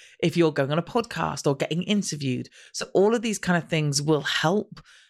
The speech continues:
in terms of developing who you are and, and that sort of thing. So like I said, when I talk about being a speaker, it's not just about speaking on a stage. So truth, though, about being a speaker, if you do want to be a speaker, speaker,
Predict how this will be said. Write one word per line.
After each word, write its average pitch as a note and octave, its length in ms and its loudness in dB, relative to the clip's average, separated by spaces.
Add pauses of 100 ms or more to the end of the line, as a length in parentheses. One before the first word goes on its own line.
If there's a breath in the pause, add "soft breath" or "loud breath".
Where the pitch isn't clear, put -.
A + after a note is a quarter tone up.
(140 soft breath)
in D#3+ 220 2
terms E3 640 2
of C3 460 0 (400 soft breath)
developing C3+ 840 0 (180)
who D#3 60 4
you C#3 220 2
are A#2+ 520 2
and, A#2+ 340 -2
and B2+ 180 4
that - 140 -2
sort - 160 -2
of - 60 -18
thing. - 200 -6
So D3+ 220 2 (540 loud breath)
like G3 180 2
I - 20 -6
said, E3+ 140 2
when F3+ 160 2
I F#3 60 0
talk F3+ 200 -2
about E3 160 -2
being D3 140 0
a C#3+ 40 2
speaker, F3 360 -2
it's - 160 -4
not D3 420 4
just C#3 320 0
about A#2+ 440 0
speaking B2 640 -2
on A2 80 0
a - 20 -2
stage. - 380 -6 (580 soft breath)
So E3 280 2 (380)
truth, A3 400 2
though, C3+ 380 2
about C#3 260 0
being C3+ 200 0
a - 20 -2
speaker, C3 640 0
if - 160 2
you C#3+ 60 4
do C#3+ 120 4
want C#3 120 2
to B2+ 40 2
be B2+ 80 4
a B2+ 60 2
speaker, C#3 340 -2
speaker, B2+ 500 0